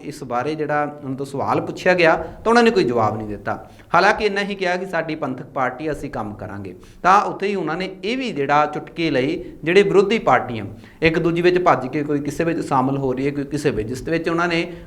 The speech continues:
ਗੋਲਡੀ 'ਤੇ ਨਿਸ਼ਾਨਾ ਸਾਧਦੇ ਕਿਹਾ ਕਿ ਜਿੱਥੇ ਮਰਜ਼ੀ ਭੱਜ ਲੈਣ, ਆਮ ਆਦਮੀ ਪਾਰਟੀ ਦਾ ਹੁਣ ਸਫਾਇਆ ਹੋ ਜਾਣਾ ਹੈ। ਵਾਰਿਸ ਪੰਜਾਬ ਦੇ ਮੁਖੀ ਅੰਮ੍ਰਿਤਪਾਲ ਖੰਡੂਰ ਸਾਹਿਬ ਤੋਂ ਚੋਣ ਮੈਦਾਨ ਵਿੱਚ ਉਤਰ ਚੁੱਕੇ ਨੇ, ਉਹ ਵੀ ਆਜ਼ਾਦ ਉਮੀਦਵਾਰ।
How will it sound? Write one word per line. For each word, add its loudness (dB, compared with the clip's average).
ਗੋਲਡੀ 6
'ਤੇ 2
ਨਿਸ਼ਾਨਾ -2
ਸਾਧਦੇ -2
ਕਿਹਾ 2
ਕਿ -2
ਜਿੱਥੇ 4
ਮਰਜ਼ੀ 4
ਭੱਜ -2
ਲੈਣ, -4
ਆਮ -2
ਆਦਮੀ -4
ਪਾਰਟੀ -8
ਦਾ -8
ਹੁਣ -8
ਸਫਾਇਆ -4
ਹੋ -12
ਜਾਣਾ -16
ਹੈ। -18
ਵਾਰਿਸ 6
ਪੰਜਾਬ 2
ਦੇ 0
ਮੁਖੀ -4
ਅੰਮ੍ਰਿਤਪਾਲ 4
ਖੰਡੂਰ -2
ਸਾਹਿਬ 0
ਤੋਂ -2
ਚੋਣ 2
ਮੈਦਾਨ 2
ਵਿੱਚ -2
ਉਤਰ -2
ਚੁੱਕੇ -2
ਨੇ, -4
ਉਹ 2
ਵੀ -2
ਆਜ਼ਾਦ 4
ਉਮੀਦਵਾਰ। -8